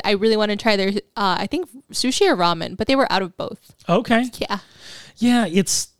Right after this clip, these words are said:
Speaker 2: it, I mean, everything's obviously been a bit tough
Speaker 1: Yeah.
Speaker 2: with that. Um, but that place I like, um, uh, Sushi King out in Penfield,
Speaker 1: Mm-hmm.
Speaker 2: I enjoy. Um, the place up on, um,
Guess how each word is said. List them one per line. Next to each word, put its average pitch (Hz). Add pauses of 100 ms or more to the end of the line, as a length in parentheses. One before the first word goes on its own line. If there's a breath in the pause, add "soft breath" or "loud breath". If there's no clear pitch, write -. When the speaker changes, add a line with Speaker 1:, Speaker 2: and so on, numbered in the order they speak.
(160)
Speaker 2:
it, 208
I 226
mean, 208
everything's 143
obviously 113
been 117
a 113
bit 120
tough 226
Speaker 1:
Yeah. 165
Speaker 2:
with -
that. 113 (380 loud breath)
Um, 151
but - (200)
that 180
place 226
I 220
like, 180 (100)
um, 165 (720)
uh, 151
Sushi 247
King 226
out 185
in 196
Penfield, 208
Speaker 1:
Mm-hmm. 247
Speaker 2:
I 185
enjoy. 185 (560 soft breath)
Um, 165 (100)
the 190
place 240
up 180
on, 170
um, 143